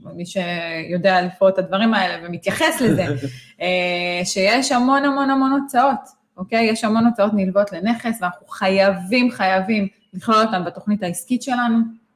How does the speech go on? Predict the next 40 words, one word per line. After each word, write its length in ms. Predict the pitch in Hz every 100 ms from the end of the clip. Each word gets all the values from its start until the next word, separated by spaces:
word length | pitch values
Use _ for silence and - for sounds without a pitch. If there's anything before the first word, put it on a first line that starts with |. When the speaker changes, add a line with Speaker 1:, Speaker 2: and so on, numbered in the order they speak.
| _
Speaker 1:
אוקיי? 340 | 190 - 208 202
זה 60 |
Speaker 2:
כן. 120 | 185 185
Speaker 1:
משהו 280 | 202 208
שהוא 760 | 196 190 175 170 165 165 160 160
בלתי 280 | 175 208 202
נפרד. 360 | 175 - 160 156 _ _ _ _
Speaker 2:
זה, 260 | 143 135 165
זה 220 | 151 123 139
מדהים, 600 | 143 131 190 202 208 -
את 60 | -
יודעת, 320 | 135 175 151 - - _ _
זה, 260 | - 127 - _
זאת 80 | -
אומרת, 240 | 151 147
זה 120 | 147 147 -
כאילו, 200 | 226 220 -
כביכול 360 | 160 165 285
הכי 200 | 247 247
בייסיק, 640 | 160 165 135 - 127 - _ -
לדעת 340 | 151 190 233
שאת 200 | 226 196
יודעת, 240 | 240 240 240
יש 160 | 226
הוצאות 340 | 226 220 202 202
Speaker 1:
Mhm. 100 | 190
Speaker 2:
נוספות, 580 | 190 170 190 220 190 143
עורך 260 | 120 117
דין, 420 | 202 208 180 160 -
תיווך, 840 | 156 143 202 202 190 180 156 - - _ -
איזה 180 | 151 143
שיפוץ, 520 | - 143 - 208 208
אה, 220 | 202 190 175
לנכס 480 | 165 165 156 160 -
קטן, 340 | 143 185 180
גדול, 240 | 160 190
זה 60 | 156 135
באמת 400 | 127 135 175 -
כרגע 280 | 156 160 160
לא, 260 | 170 160